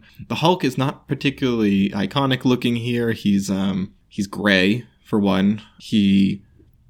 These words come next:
has this, like, greasy black hair that just lays flat on his head. And then what is really ridiculous is that the Hulk is basically the size of, maybe as big as Arnold Schwarzenegger. Like,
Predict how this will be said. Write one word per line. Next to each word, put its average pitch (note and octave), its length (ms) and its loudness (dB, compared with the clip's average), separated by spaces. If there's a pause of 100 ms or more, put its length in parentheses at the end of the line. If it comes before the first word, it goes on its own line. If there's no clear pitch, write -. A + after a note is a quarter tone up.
(160)
has A2 180 -2
this, G2+ 180 0
like, F#2+ 200 0
greasy C3 320 4
black A2+ 340 2
hair F#2 480 0
that G2 140 -4
just G2 180 -2
lays G2 240 2
flat A2 240 0
on G#2+ 140 2
his G#2+ 120 -4
head. G2 360 -2 (400)
And A2+ 160 -2
then B2 400 2 (160)
what B2 300 0
is A2+ 200 -6
really C#3+ 220 6
ridiculous A#2+ 560 2
is G#2 160 0
that G#2 160 0
the G2 60 -2
Hulk A2 300 -2
is G2+ 240 -2 (380)
basically B2+ 500 2
the G2+ 120 0
size G2+ 420 0
of, G2 680 -4 (300)
maybe B2 460 2
as D#3+ 100 0
big F3+ 220 0
as E3+ 80 -2
Arnold E3+ 260 -6
Schwarzenegger. E3+ 800 -4
Like, A2 240 -4